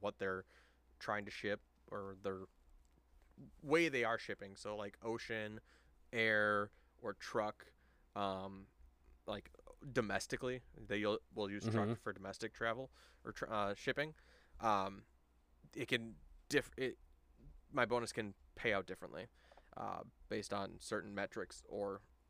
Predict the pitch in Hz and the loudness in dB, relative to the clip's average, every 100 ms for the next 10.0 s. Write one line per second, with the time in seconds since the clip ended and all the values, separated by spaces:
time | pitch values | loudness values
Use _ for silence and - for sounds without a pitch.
0 | - 57 53 - - - - - - - | -16 -14 -14 -16 -20 -20 -20 -20 -20 -20
1 | - - - 113 101 - - - - - | -20 -20 -6 0 0 0 -8 -8 -8 -14
2 | - - - - 262 202 - - - 180 | -18 0 2 10 12 12 8 -4 -2 0
3 | 180 175 117 113 123 107 - - - 101 | 8 6 8 2 0 -2 -6 -12 0 4
4 | 98 98 98 - 127 110 113 117 - - | 6 6 2 -4 0 6 6 6 0 -4
5 | 98 104 98 95 95 95 92 95 98 95 | 0 2 2 2 -2 -2 0 0 -2 -4
6 | 92 104 - 110 101 - 101 98 - - | -4 -8 -10 -6 -4 -2 -2 -4 -12 -16
7 | - - - - - 98 92 90 92 98 | -18 -20 -20 -6 2 4 4 2 -2 -4
8 | - - - 123 107 101 98 98 - _ | -6 -10 4 8 8 6 2 -4 -12 _
9 | 110 117 113 117 - 107 101 101 98 95 | 4 6 8 6 6 4 4 2 0 -2